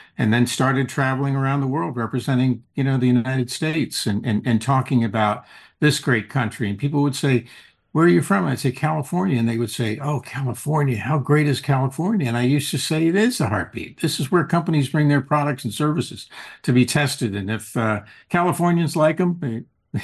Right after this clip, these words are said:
<laughs> you know, people are gonna buy it." Uh, so we're gonna be relentless because we actually believe that, uh, what I'm doing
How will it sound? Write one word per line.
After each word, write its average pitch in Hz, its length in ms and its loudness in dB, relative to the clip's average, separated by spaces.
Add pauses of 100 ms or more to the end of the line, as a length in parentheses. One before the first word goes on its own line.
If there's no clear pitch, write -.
<laughs> - 60 -20
you 131 140 4
know, 131 200 2 (380)
people 147 220 2
are 143 80 6
gonna 147 140 4
buy 127 280 4
it." - 160 -12 (480)
Uh, 107 480 0
so 123 880 2 (560)
we're 196 160 -2
gonna 214 160 0
be 196 140 4
relentless 135 880 0
because 139 340 -4
we 131 180 2
actually 131 520 0
believe 113 580 2
that, 104 260 -2 (460)
uh, 101 460 2 (280)
what 139 280 2
I'm 131 260 4
doing 104 640 0